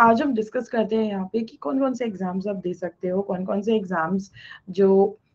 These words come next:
होते हैं three ईयर एंट्रेंस के, कौन-कौन से exams होते हैं जो आप दे सकते हो, क्या इनका pattern रहता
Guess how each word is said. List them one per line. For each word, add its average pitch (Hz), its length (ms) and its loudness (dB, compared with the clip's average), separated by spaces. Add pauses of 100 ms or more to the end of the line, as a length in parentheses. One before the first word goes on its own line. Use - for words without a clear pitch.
(140)
होते 226 240 4
हैं 247 180 0
three 240 280 0
ईयर 226 100 6
एंट्रेंस 202 340 0
के, 240 120 -6
कौन-कौन 233 420 0
से 254 140 2
exams 220 500 0
होते 240 260 0
हैं 233 140 0
जो 226 140 2
आप 220 140 2
दे 220 160 6
सकते 233 340 -2
हो, 233 300 0 (380)
क्या 262 180 6
इनका 285 280 6
pattern 247 440 2
रहता 220 300 0